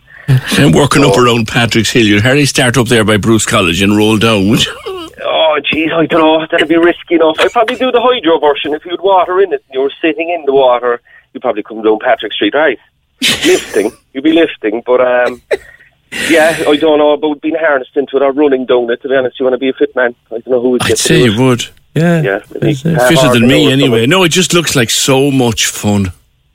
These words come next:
Speaker 2: Yeah, it's good crack. It is good crack. It takes it out of you, though. You'll be, you'll be fairly wrecked after, 'cause the ball is about, I think they're about eighty-five K Gs.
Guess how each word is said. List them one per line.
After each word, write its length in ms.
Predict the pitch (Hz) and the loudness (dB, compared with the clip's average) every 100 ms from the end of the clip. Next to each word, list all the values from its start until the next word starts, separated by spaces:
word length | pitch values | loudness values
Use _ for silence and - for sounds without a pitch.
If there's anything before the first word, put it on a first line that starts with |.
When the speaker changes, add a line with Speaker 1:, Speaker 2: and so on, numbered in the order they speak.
| _ _ - | _ _ -2
Speaker 2:
Yeah, 200 | 170 202 | 2 2
it's 100 | 214 | 2
good 120 | 214 | 0
crack. 200 | 214 196 - _ | 0 -2 -4 _
It 100 | 160 | 0
is 140 | 185 | 0
good 160 | - 170 | 0 0
crack. 180 | 175 156 | 0 -2
It 140 | 175 | 0
takes 220 | 254 233 | 0 0
it 80 | 226 | 0
out 80 | 240 | 0
of 60 | 196 | 0
you, 100 | 185 | 0
though. 160 | 190 | 0
You'll 200 | 196 175 | 0 -6
be, 240 | 185 190 165 | -8 -8 -10
you'll 160 | 160 | -12
be 100 | 170 | -12
fairly 320 | 180 196 180 185 | -4 -2 0 -2
wrecked 240 | 190 - | -2 0
after, 240 | 151 - | -2 -4
'cause 140 | 151 147 | -8 -6
the 60 | |
ball 280 | 156 175 156 | 0 2 2
is 140 | 147 139 | -2 -2
about, 280 | 147 139 135 - _ _ _ _ | 0 0 -2 -14 _ _ _ _
I 60 | - | -6
think 160 | 208 202 | -4 -2
they're 100 | 156 | 0
about 200 | 151 151 | 0 0
eighty-five 480 | 147 147 160 135 - | -2 -2 -2 -2 0
K 140 | 143 | -2
Gs. 380 | 143 190 156 120 | 0 -4 -4 -8